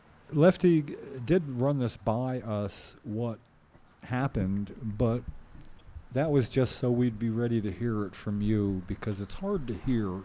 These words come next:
only once and understand what's going on.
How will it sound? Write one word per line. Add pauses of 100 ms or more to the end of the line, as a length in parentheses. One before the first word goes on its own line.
(140)
only
once
and
understand
what's
going
on.